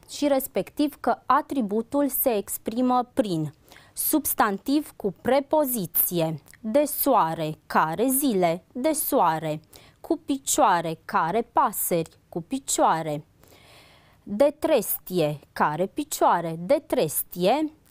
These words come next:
de puncte, care linii, de puncte. A se observa cu mare atenție prepozițiile.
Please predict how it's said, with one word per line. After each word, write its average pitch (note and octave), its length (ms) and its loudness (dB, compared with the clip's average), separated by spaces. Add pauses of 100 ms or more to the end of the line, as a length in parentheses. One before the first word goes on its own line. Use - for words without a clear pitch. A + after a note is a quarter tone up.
(120)
de G#3+ 420 0
puncte, B3 720 -2
care F3+ 360 0
linii, D#4+ 640 2
de D4+ 320 -2
puncte. E3 640 -4 (680)
A D4 160 2
se C#4+ 200 2
observa A#3+ 540 0
cu C#4 140 -8
mare B3 320 2
atenție C4 720 0
prepozițiile. G#3 1300 -2